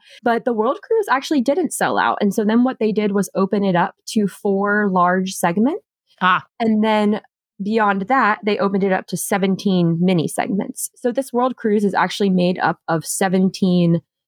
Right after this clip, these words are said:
Speaker 1: mini segments, and anyone can join still. It's, it, my parents are joining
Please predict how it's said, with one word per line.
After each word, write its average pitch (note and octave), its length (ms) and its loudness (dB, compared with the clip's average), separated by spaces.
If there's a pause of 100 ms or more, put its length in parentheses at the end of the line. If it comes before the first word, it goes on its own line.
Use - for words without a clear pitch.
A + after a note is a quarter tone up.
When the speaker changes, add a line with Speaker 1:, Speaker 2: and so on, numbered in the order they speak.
Speaker 1:
mini F3+ 240 2
segments, - 680 -2 (100)
and D#3+ 380 2 (240)
anyone B3 340 0
can F3+ 200 0
join F3+ 560 -2
still. F3 360 -2
It's, - 440 -4
it, - 480 -4
my F3+ 100 2
parents G3+ 400 0
are A#3 80 2
joining G3+ 500 0